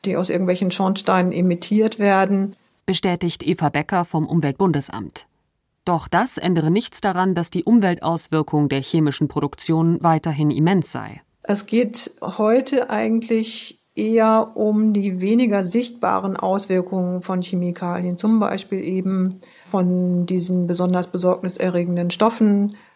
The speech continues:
Speaker 1: Wenn zum Beispiel die Stoffe, äh, lange in der Umwelt verbleiben oder bis an die Polargebiete transportiert werden, das sind dann eher die Probleme, mit denen wir uns heute herumschlagen.
Speaker 2: Trotzdem scheint sich die Industrie mit ihrer Auffassung durchzusetzen.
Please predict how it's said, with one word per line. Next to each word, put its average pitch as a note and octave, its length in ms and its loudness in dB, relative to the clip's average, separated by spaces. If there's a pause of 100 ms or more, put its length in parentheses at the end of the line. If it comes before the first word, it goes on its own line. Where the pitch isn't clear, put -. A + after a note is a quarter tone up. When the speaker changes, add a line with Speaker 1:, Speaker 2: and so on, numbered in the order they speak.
Speaker 1:
Wenn F#3 380 -2
zum G3 120 -4
Beispiel F3+ 300 0
die F3 140 -4
Stoffe, F3 800 0
äh, - 180 -10
lange F3+ 340 0
in F3 120 -2
der F3 100 -2
Umwelt F3 300 0
verbleiben G3 800 0
oder F3+ 300 -2
bis F#3+ 300 -4
an F3+ 240 -2
die F3 360 -2
Polargebiete F#3 960 -2
transportiert F#3 920 -4
werden, F#3+ 540 -2 (640)
das F#3 220 -4
sind G3 220 0
dann F#3 200 0
eher F#3 380 0
die F#3 420 -2
Probleme, F3+ 520 0
mit F3+ 200 -2
denen F3+ 220 -2
wir F3+ 120 -8
uns - 200 -8
heute F3 300 -2
herumschlagen. E3+ 840 -4 (520)
Speaker 2:
Trotzdem B3 520 2
scheint F#3+ 300 2
sich - 180 -2
die F3+ 100 0
Industrie F#3 540 0
mit B3+ 140 4
ihrer - 260 -2
Auffassung F3 480 -2
durchzusetzen. C3+ 840 -2